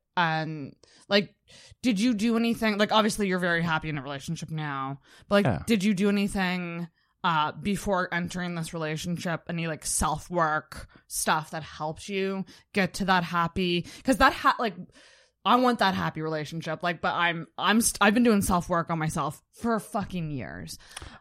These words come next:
Speaker 2: I
Speaker 1: Um, and it's not, it's not getting me anywhere in terms of
Speaker 2: I
Speaker 1: finding
Speaker 2: don't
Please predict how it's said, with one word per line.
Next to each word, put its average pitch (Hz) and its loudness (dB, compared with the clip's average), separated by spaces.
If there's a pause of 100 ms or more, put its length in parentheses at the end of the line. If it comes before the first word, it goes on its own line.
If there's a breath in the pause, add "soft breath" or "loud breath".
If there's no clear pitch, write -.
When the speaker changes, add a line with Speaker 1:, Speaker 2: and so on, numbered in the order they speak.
Speaker 2:
I 165 6
Speaker 1:
Um, 196 4
and 196 0
it's 190 -2
not, 175 -2
it's - -10
not 147 -8
getting 127 -12
me 110 -12
anywhere 107 -12
in 120 -14
terms 135 -12
of - -6
Speaker 2:
I 139 4
Speaker 1:
finding 110 -10
Speaker 2:
don't 139 6